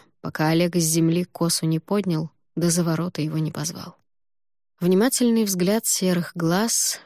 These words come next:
окинул тёмные деревья на том берегу, ещё не тронутые рассветными лучами.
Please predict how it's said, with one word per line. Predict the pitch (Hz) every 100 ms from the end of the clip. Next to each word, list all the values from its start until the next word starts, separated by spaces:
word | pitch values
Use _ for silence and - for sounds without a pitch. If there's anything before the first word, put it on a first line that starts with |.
| -
окинул | 151 - 220 226 214
тёмные | - - 196 202 190 180
деревья | 175 170 185 180 165
на | 160
том | 151 160 156
берегу, | 160 151 160 156 160 160 - -
ещё | - - 156
не | 156
тронутые | - 180 202 190 - 170 170
рассветными | 175 - - 160 - 165
лучами. | 160 170 - 180 185 196